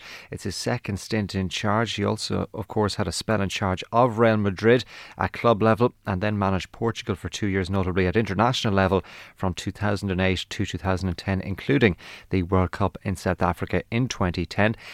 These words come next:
Uh, Tunisia beat Iran in their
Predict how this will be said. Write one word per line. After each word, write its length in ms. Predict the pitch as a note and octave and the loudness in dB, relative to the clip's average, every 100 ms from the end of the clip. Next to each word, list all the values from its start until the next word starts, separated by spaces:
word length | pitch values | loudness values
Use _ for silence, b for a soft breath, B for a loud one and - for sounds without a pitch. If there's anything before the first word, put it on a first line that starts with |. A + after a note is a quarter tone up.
| B - | B 0
Uh, 140 | - - | 0 2
Tunisia 560 | - C#3+ D#3+ D#3+ D3+ - _ _ | 4 6 6 6 6 4 _ _
beat 260 | C#3+ D#3+ - - | 4 4 2 2
Iran 360 | C#3 C#3 C#3 C3 | 6 8 6 4
in 300 | C3+ C3+ C3 | 2 0 2
their 320 | A#2+ B2+ B2+ | 6 8 8